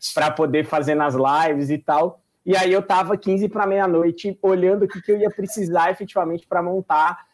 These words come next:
esse painel. Não é que eu tenho uma necessidade de ter um painel, mas eu tô no meu momento de reconhecimento, tô no meu momento ali de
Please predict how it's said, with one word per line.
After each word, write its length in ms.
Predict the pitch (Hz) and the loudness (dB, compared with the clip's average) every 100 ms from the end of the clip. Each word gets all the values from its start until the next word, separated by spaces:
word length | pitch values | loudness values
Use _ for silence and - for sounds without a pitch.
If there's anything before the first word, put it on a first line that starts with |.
| _ | _
esse 300 | 156 165 180 | -2 -2 -2
painel. 420 | 220 233 226 180 - | -2 0 0 -2 -2
Não 180 | 202 269 | -2 0
é 60 | |
que 160 | 277 254 | 0 0
eu 80 | 214 | -2
tenho 420 | - 196 190 180 | 0 2 4 2
uma 140 | 175 | 2
necessidade 720 | 165 156 151 - 143 135 139 135 | 2 0 -4 -8 -2 0 0 0
de 140 | 143 | -4
ter 200 | 139 131 | -2 -4
um 60 | 143 | -2
painel, 360 | 190 185 190 277 | -2 -2 -4 -2
mas 160 | 208 | 0
eu 80 | 208 | 0
tô 140 | 214 | 0
no 80 | 220 | 0
meu 120 | 214 | 2
momento 340 | 208 202 202 202 | 2 2 -2 -4
de 140 | 196 | -10
reconhecimento, 760 | 226 196 196 - 202 196 151 120 | -8 -6 -6 -6 -8 -6 -8 -8
tô 100 | 139 | -4
no 60 | 147 | 0
meu 160 | 147 | 2
momento 380 | 151 151 165 185 | 2 2 0 0
ali 240 | 165 151 | 2 0
de 280 | 156 165 175 | 0 -2 -2